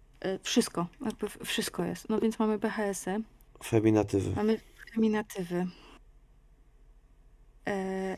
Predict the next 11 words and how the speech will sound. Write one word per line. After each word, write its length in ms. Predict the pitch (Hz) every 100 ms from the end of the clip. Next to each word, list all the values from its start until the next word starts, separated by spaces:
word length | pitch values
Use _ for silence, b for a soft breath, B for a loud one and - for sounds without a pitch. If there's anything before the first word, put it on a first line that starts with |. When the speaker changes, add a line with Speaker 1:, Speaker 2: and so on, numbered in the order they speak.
| -
Speaker 1:
i 80 | 214
to, 240 | 240 220 -
żeby 200 | 208 214
to 100 | 226
były 160 | 247 311
jeszcze 220 | - 240
feminatywy, 640 | - 220 220 214 262 240
które 260 | - 220 214
faktycznie 540 | 226 - 247 - 226 226
na 100 | 220
przykład 300 | - 220